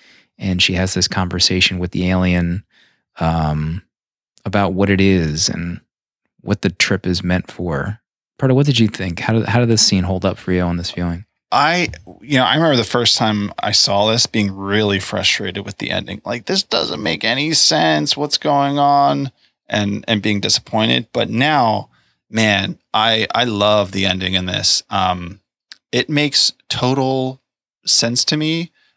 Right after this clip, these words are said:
Speaker 2: Uh, and, and ju-, and, and that this would be the approach that advanced life forms take to contact others, where it's like, "All right, we don't want to show ourselves. We don't want to come face to face.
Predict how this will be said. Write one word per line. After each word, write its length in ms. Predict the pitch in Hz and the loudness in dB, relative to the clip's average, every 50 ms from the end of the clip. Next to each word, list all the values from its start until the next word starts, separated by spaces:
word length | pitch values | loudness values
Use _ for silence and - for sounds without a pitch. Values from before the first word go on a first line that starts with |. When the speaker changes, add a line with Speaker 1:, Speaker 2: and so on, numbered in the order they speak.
| _ _ - | _ _ -2
Speaker 2:
Uh, 260 | 113 113 110 107 104 - | 0 2 2 2 2 2
and, 160 | 123 120 - - - | 0 0 0 0 0
and 160 | 127 120 117 | 0 2 2
ju-, 160 | 139 135 135 - - | 0 -2 -2 -4 -4
and, 220 | 151 143 135 - - _ - - | -2 -2 -2 -4 -8 _ -14 -6
and 200 | - - 156 143 | -2 0 0 2
that 180 | 151 151 147 - | 2 0 0 0
this 240 | - 170 - - - | 0 0 0 0 -2
would 160 | 165 139 127 | -4 -6 -4
be 240 | - 139 139 139 139 | -2 0 2 2 2
the 160 | 131 123 120 | 2 2 0
approach 680 | 110 98 - - - - 123 113 110 - - - - - _ _ | 0 -2 -4 -8 -6 -4 -2 -2 0 2 2 2 2 0 _ _
that 440 | - 104 98 95 92 101 - - - - _ _ _ _ _ _ _ _ - | -4 -2 0 0 0 -2 -4 -6 -10 -20 _ _ _ _ _ _ _ _ -4
advanced 720 | - 110 101 101 95 107 104 107 104 104 - - - - | -2 -2 -2 -2 -2 0 0 0 0 0 0 -2 -2 -2
life 260 | - 101 98 101 101 - | -2 0 0 0 -2 -4
forms 400 | - 104 98 95 95 95 - - | -4 -4 -4 -2 -2 0 0 0
take 360 | - - 113 98 90 - - | 0 0 -2 -2 -4 -4 -6
to 140 | - - - | -6 -6 -6
contact 800 | - - 110 104 95 101 101 - 101 95 101 101 101 - - - _ - _ _ _ _ _ _ _ _ _ - | -4 -2 0 0 0 0 -2 -2 0 -2 -2 -4 -6 -10 -12 -12 _ -20 _ _ _ _ _ _ _ _ _ -2
others, 580 | 113 110 104 92 92 90 87 85 - - - - - | 0 0 0 0 -2 -2 -2 0 2 2 2 2 0
where 360 | - 110 98 95 98 92 92 - | -2 -2 0 2 2 2 2 0
it's 200 | - 98 - - | -2 -4 -4 -4
like, 140 | 101 87 - | -4 -4 -2
"All 100 | 101 104 | 0 0
right, 160 | 101 95 - | 0 -2 -2
we 100 | 113 113 | -4 -2
don't 220 | 110 117 123 123 | -2 -2 -2 -2
want 240 | 135 131 127 123 113 - | -2 -2 -2 -2 0 -2
to 440 | - - 127 120 120 120 117 107 - | -2 0 0 -2 -4 -4 -6 -6 -2
show 320 | - - - 123 113 107 | 0 0 2 2 0 0
ourselves. 680 | 104 101 98 - - 143 143 147 147 147 147 139 127 - | 0 0 0 0 2 2 2 2 2 2 0 -2 -4 -4
We 100 | 113 117 | -2 -2
don't 160 | 107 107 107 | -2 -2 -2
want 120 | 113 107 107 | -2 -4 -6
to 60 | 107 | -6
come 220 | - - 110 101 | -4 -4 -4 -6
face 280 | 98 - - 110 113 - | -6 -6 -4 -2 -2 -2
to 80 | - - | -4 -4
face. 520 | - - 113 113 127 156 151 - - - | -4 -4 -2 0 0 0 2 0 0 0